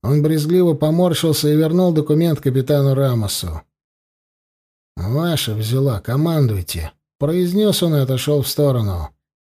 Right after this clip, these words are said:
"Слушай мою команду!" Отвернувшись от капитана Варгаса, крикнул Рамос.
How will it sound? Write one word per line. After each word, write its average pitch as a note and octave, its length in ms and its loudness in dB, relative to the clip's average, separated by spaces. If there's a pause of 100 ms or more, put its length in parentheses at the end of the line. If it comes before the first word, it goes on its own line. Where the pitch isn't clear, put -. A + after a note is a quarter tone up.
(460)
"Слушай D#3+ 760 -2
мою E3+ 280 2
команду!" D#3 800 2 (320)
Отвернувшись A#2 840 -2
от A#2 120 -4
капитана B2 500 0
Варгаса, D3+ 580 0
крикнул C3+ 500 0
Рамос. B2 600 -2